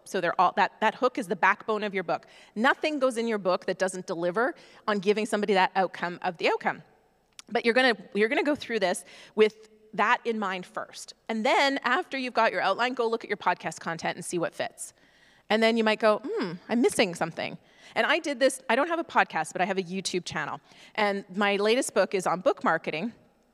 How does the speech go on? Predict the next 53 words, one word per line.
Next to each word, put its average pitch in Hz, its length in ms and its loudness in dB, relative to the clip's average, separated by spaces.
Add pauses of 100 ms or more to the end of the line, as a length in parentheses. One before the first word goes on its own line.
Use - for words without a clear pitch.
(240)
And 262 80 0
I 247 100 0
did 294 180 -6
this. - 240 -4
I, 185 180 2
I 190 100 2
created 220 340 0
the - 120 0
outline 180 360 0
first, - 420 -4 (100)
took - 220 -2
the 247 80 -6
scripts - 680 -4
from, 190 440 -2 (100)
uh, 175 80 0
well, 170 120 -4
the 160 60 -4
transcripts 196 520 -6
from 190 140 -8
the 196 80 -4
videos, 175 380 -2 (380)
put - 160 0
them - 140 0
in, 208 380 -4
and 208 140 -2
then 214 80 -2
I 214 80 0
quickly 294 360 -8
saw 220 300 2
there 170 100 -2
was 185 100 -6
a 190 60 -6
couple 202 240 -6
chapters 175 560 -6
that 175 160 -6
were 185 120 -10
very 165 520 -6
empty. - 320 -12 (440)
So 214 300 2 (400)
my 214 160 0
next - 400 -4 (240)
bunch 214 260 0
of 208 100 0
videos 226 320 2
that 220 120 0
I 220 100 2
filmed 311 520 -2
were - 200 0
all 196 340 4 (100)
filling 208 260 -2
in 185 180 -4
the 165 80 -4
gaps 165 480 -4